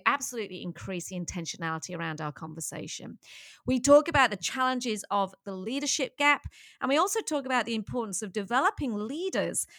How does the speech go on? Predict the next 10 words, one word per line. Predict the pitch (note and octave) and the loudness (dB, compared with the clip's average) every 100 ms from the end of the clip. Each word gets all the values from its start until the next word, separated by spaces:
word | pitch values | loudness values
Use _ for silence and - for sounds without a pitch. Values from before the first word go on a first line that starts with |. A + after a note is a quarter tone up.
| - _ | -20 _
um, | - G#3+ G#3 F#3+ G3+ G#3+ G#3+ G#3+ G#3+ - | 4 6 6 4 4 2 0 -2 -6 -2
and, | A3+ A3+ - | -2 -2 -6
and | G#3+ A3+ | -6 0
that | A3 A3+ | 0 2
investment | G3+ G#3+ F4 - D4+ | 0 2 2 2 -2
in | F#3 | -2
developing | F3 F#3 E3+ - F3 | -2 -2 -2 -2 -4
leaders, | F3+ F3+ E3+ D#3+ | -6 -4 -4 -6
how | - G#3+ | -4 -2
it | A#3 | -2